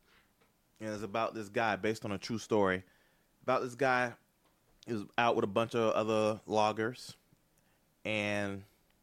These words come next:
they were out at night. They saw a light that looks like a fire in the sky, and the guy got abducted. The other guys raced back to the small town, and this happened in northern Arizona, and they tried to accuse them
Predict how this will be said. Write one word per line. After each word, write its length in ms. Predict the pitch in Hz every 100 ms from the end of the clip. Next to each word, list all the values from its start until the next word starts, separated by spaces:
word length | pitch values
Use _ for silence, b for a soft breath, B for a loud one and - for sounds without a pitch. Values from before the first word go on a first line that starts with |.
| _ _ _ _ _ _ _ _ _ _ _ _ -
they 80 | 95
were 80 | 95
out 300 | 110 117 - -
at 140 | 95
night. 380 | 107 117 113 -
They 80 | 90
saw 320 | - 104 98
a 20 |
light 540 | 87 95 113 123 - - - _ _ _ _ _ _ _ _
that 100 | 92
looks 220 | 95 98 98
like 140 | 92
a 40 |
fire 440 | 87 - 101 101 98
in 80 | 90
the 40 |
sky, 380 | - 107 101 95
and 100 | 90
the 40 |
guy 220 | 87 95
got 140 | 85 80
abducted. 540 | 78 78 82 - - - b b b b b b _
The 160 | - -
other 140 | 127
guys 320 | 120 117 110
raced 320 | 104 117 113 127
back 220 | 113 -
to 60 |
the 120 | 101 92
small 340 | - 107 104
town, 460 | 113 101 98 92 101 _ _ _ _ b b b b _ -
and 500 | 110 101 92 92 90
this 100 | 92
happened 320 | 101 95 95
in 200 | 90 87 -
northern 400 | 98 98 92 92 -
Arizona, 580 | 95 92 87 87 80 80 b b b _
and 100 | 104
they 80 | 104
tried 200 | 113 104
to 120 | 101
accuse 480 | 95 - 120 113 107
them 380 | 98 90 87